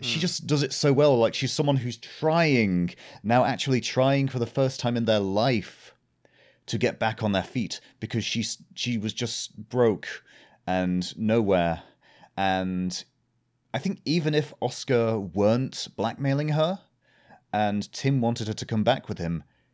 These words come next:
Speaker 1: she would probably still say no because she wants to improve. She, she develops
Speaker 2: Hmm.
Speaker 1: in a way that,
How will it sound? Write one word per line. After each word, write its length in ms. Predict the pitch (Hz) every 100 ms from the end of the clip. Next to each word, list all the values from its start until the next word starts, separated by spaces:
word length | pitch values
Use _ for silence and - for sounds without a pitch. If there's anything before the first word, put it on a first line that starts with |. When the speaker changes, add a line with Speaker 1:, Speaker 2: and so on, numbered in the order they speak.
| _
Speaker 1:
she 260 | - - 139
would 180 | 127 117
probably 800 | - 120 117 117 107 107 98 - _ _ _ _ _ _ _
still 480 | - - - 120 120
say 240 | 113 117 110
no 120 | 113
because 220 | 98 110
she 160 | - 110
wants 580 | 85 98 98 - - -
to 420 | - 95 90 87 _ _ _ -
improve. 580 | 95 - 139 120 95 -
She, 380 | - 101 95 90 - - -
she 180 | - 165
develops 720 | 143 127 123 123 - - 175
Speaker 2:
Hmm. 120 | 110
Speaker 1:
in 100 | 123
a 40 | 127
way 220 | 117 117
that, 240 | 110 110